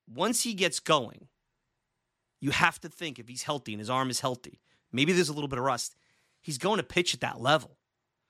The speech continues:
And mark my words, if he goes to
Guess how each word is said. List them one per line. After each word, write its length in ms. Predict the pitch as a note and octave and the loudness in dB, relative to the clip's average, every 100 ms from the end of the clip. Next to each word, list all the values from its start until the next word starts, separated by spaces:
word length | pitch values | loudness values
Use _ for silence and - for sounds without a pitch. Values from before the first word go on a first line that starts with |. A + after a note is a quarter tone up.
| _ _ - | _ _ 0
And 140 | A3 | 2
mark 220 | A3 E4 C4 | 6 4 4
my 120 | F3 | -2
words, 480 | C#3 C3+ G#2+ - - _ - | 0 -2 -4 -10 -16 _ -6
if 120 | E3+ | -4
he 80 | C4 | 0
goes 260 | B3 A3+ G#3+ | 2 2 2
to 340 | A3 A3+ A3 | 0 2 0